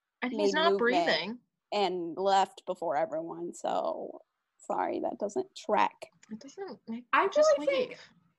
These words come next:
Speaker 3: like, the Cullens also, in this instance, Edward, kinda have, like, fucked up priorities. Like, Edward is like, "Oh, I can't reveal our secret,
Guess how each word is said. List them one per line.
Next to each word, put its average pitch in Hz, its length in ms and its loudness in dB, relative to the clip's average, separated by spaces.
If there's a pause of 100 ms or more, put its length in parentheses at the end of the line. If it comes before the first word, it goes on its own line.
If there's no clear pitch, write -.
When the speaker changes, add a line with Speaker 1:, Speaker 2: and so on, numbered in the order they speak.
(140)
Speaker 3:
like, 330 240 2
the 330 80 -2
Cullens 359 520 0
also, 254 760 -2 (160)
in 254 180 4
this 220 220 -2
instance, 254 460 0
Edward, 233 560 0 (720)
kinda 302 280 2
have, 571 300 0
like, 494 180 4 (180)
fucked 214 320 0
up 254 300 -2 (100)
priorities. 214 800 -4 (580)
Like, 285 420 -4 (420)
Edward 302 340 2
is 339 160 -2
like, 269 260 -2
"Oh, 262 160 0
I 240 100 0
can't 262 440 0
reveal 262 460 0
our 220 160 0
secret, 208 680 -8